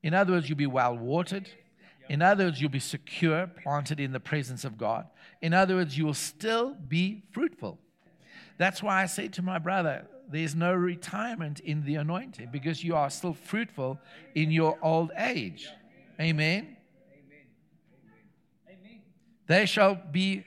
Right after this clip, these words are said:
Speaker 1: fresh and flourishing." Flourishing, to declare that the Lord is upright. He's my rock and there's no unrighteousness in him. Amen?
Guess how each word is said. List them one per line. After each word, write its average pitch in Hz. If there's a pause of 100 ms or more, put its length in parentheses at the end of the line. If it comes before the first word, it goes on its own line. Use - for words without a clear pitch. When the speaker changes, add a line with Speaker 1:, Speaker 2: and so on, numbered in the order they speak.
(120)
Speaker 1:
fresh 240 (920)
and 220 (240)
flourishing." 208 (1080)
Flourishing, 220
to 156
declare 220
that 202
the 196
Lord 214
is 175 (120)
upright. 170 (540)
He's 180
my 165
rock 175 (160)
and 147
there's 143
no 151
unrighteousness 139
in 131
him. 92
Amen? 156